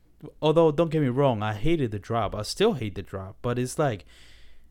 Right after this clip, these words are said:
it makes sense that I was, uh, that I'm scared of heights, especially considering the fact that I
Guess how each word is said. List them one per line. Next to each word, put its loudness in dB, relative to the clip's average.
it -4
makes -2
sense -2
that -4
I -4
was, -4
uh, -10
that -4
I'm -2
scared -4
of -4
heights, 0
especially -2
considering -2
the -4
fact -8
that -4
I -4